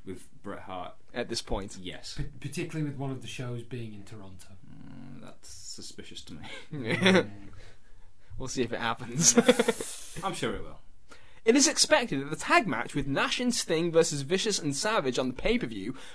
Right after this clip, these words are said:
Speaker 2: will be ruled as the winner of the fall gets the title. Kevin Nash talked about it on the W C W Live internet show, but it hasn't been mentioned on television, but it's been talked about in discussion,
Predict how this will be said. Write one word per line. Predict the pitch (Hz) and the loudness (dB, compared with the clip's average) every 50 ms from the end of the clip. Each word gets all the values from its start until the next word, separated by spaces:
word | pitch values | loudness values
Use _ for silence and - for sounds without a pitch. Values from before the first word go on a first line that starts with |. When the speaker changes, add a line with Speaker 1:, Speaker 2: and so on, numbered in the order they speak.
| - | 4
Speaker 2:
will | - 202 269 | 6 8 8
be | 262 320 269 | 10 8 8
ruled | 208 170 160 151 151 151 | 8 8 8 8 6 6
as | 156 139 | 4 0
the | 143 151 | 0 2
winner | 139 135 165 226 294 | 2 4 4 2 2
of | 277 277 277 | 2 0 0
the | 294 247 | 0 -2
fall | - - 170 165 160 143 | 0 2 2 2 2 2
gets | 135 - 151 - - - | 2 2 2 2 2 -2
the | - - 151 | -6 -6 -6
title. | - - - 214 254 262 - 135 98 85 - - - - - - - - - - - - - - | -2 0 2 4 4 4 2 0 -2 -2 -6 -10 -12 -12 -14 -12 -12 -12 -12 -12 -12 -12 -6 0
Kevin | - 320 330 330 | 2 2 4 4
Nash | 302 262 - - | 4 4 4 10
talked | - - 285 285 - | 12 12 12 12 8
about | - 156 135 123 - | 4 2 2 2 2
it | 143 | 2
on | 156 | 2
the | 147 | 0
W | 143 - 185 202 240 240 220 208 | 2 4 4 4 4 2 0 0
C | - 202 | 0 0
W | 175 170 175 165 | 0 2 2 4
Live | 156 156 156 143 151 | 4 4 4 2 2
internet | - 214 240 240 - 190 120 - - | 0 0 0 0 0 -2 -2 -2 -2
show, | - 107 110 117 | -2 -2 -2 -2
but | 147 | -4
it | 170 - | -6 -4
hasn't | - - 254 285 262 | -4 -4 -4 -2 0
been | 269 233 190 | 0 2 2
mentioned | 160 151 151 - 160 | 2 0 0 0 0
on | 156 143 | 0 2
television, | - - 233 196 143 120 107 117 113 127 - - - - | 2 2 2 2 2 2 0 -2 -2 -4 -6 -8 -12 -6
but | - 349 | -2 -2
it's | 349 - | 0 2
been | 349 277 | 2 2
talked | - - 226 202 165 | 4 4 4 4 4
about | 160 160 147 | 4 4 4
in | 143 135 | 4 2
discussion, | 123 123 - - - 139 123 - 151 156 190 185 | 0 0 0 2 2 2 2 4 2 2 2 0